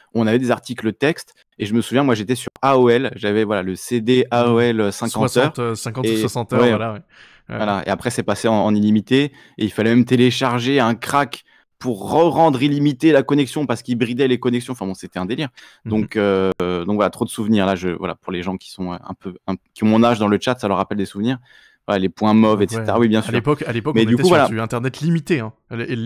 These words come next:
Speaker 2: l'illimité
Speaker 1: renseigner
Speaker 2: n'existait
Speaker 1: sur
Speaker 2: pas.
Speaker 1: Internet, ça voulait dire aller sur Lycos et taper, euh, onze septembre et tomber sur des sites perso, euh, chelous. Euh, il y avait ni
Speaker 2: Exactement.
Speaker 1: Twitter, ni Facebook, ni YouTube, ni tout ça. Donc, euh,
Speaker 2: Très
Speaker 1: voilà,
Speaker 2: mal mis
Speaker 1: pour
Speaker 2: en
Speaker 1: mettre le
Speaker 2: page.
Speaker 1: contexte.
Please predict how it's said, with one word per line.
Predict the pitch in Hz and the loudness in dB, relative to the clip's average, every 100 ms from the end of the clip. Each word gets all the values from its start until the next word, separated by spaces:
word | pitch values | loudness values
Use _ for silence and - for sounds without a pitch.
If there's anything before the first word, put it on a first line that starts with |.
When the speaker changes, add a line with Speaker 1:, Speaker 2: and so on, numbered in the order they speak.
| 123 | 2
Speaker 2:
l'illimité | 131 135 139 | 2 0 2
Speaker 1:
renseigner | 147 139 165 | 2 2 2
Speaker 2:
n'existait | 170 | 2
Speaker 1:
sur | 156 143 | 2 2
Speaker 2:
pas. | |
Speaker 1:
Internet, | 131 123 123 185 - _ _ _ _ | 2 2 2 0 -2 _ _ _ _
ça | - 120 | -2 2
voulait | 120 123 | 4 4
dire | 151 123 | 2 2
aller | 127 143 | 2 0
sur | 139 - 104 | -2 -2 0
Lycos | 139 160 160 175 196 - | -2 0 2 2 0 -4
et | 120 123 | -2 0
taper, | 127 123 135 147 135 | 0 0 0 2 4
euh, | 107 104 | 2 2
onze | 151 156 | 0 -2
septembre | 156 - 151 160 123 | -4 -2 0 0 0
et | |
tomber | 123 131 147 | 0 -2 -2
sur | - - | -6 -6
des | 107 | -6
sites | - 160 - | -6 -10 -2
perso, | 156 143 - - 151 143 101 | 0 0 -4 -4 -2 -2 -2
euh, | 101 | -2
chelous. | - 160 147 156 180 123 | -2 -4 -4 -4 -2 0
Euh, | 104 | 0
il | |
y | 107 | 0
avait | 104 104 | 2 2
ni | 123 | 2
Speaker 2:
Exactement. | 120 127 110 | -2 -4 0
Speaker 1:
Twitter, | 147 135 | 2 2
ni | 143 | -2
Facebook, | - 123 117 143 - | -2 -4 -2 -2 0
ni | 143 | 2
YouTube, | 139 123 147 139 | 0 -4 -4 0
ni | 123 127 | 0 0
tout | 120 | -4
ça. | 127 | -6
Donc, | 113 92 92 | -6 -6 -2
euh, | |
Speaker 2:
Très | 147 | 2
Speaker 1:
voilà, | 160 | 2
Speaker 2:
mal | 160 | 2
mis | 147 | 0
Speaker 1:
pour | 139 | 0
Speaker 2:
en | |
Speaker 1:
mettre | 120 | 2
le | 147 | 2
Speaker 2:
page. | 151 | 2
Speaker 1:
contexte. | 127 95 | -2 -6